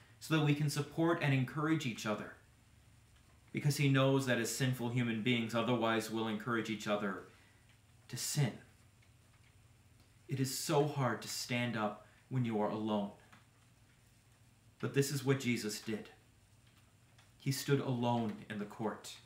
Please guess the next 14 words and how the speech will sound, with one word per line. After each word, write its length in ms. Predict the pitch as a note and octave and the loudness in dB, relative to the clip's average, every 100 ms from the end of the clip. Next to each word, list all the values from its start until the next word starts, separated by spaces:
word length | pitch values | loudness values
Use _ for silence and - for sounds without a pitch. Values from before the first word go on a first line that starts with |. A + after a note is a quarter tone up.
| - - - _ _ - | -20 -20 -20 _ _ -4
and 120 | B2 | -2
accepted 460 | B2 - C3+ C3 | -2 0 2 2
all 300 | A2+ B2+ C3 | 0 4 4
that 180 | C3+ C3+ | 6 2
condemnation. 840 | - C3 A#2+ A#2 A#2 A#2 - G#2+ F#2+ - - - - | 2 0 2 0 2 2 0 -6 -8 -12 -20 -20 -8
And 120 | C3+ | -2
because 420 | C3 - E3+ E3 | 0 2 2 4
of 160 | D#3+ C3+ | 4 4
that, 340 | C3 - - - - | 4 4 -2 -14 -6
you 180 | B2+ D3 | 0 2
will 180 | E3 C#3+ | 4 4
never 520 | C3+ C3 C3 A2 - | 4 4 2 -2 -4
stand 500 | - - A#2 G#2+ G#2 | -8 -4 -2 0 -2
alone. 400 | G#2 G#2+ G2 G2 | -4 -4 -4 -6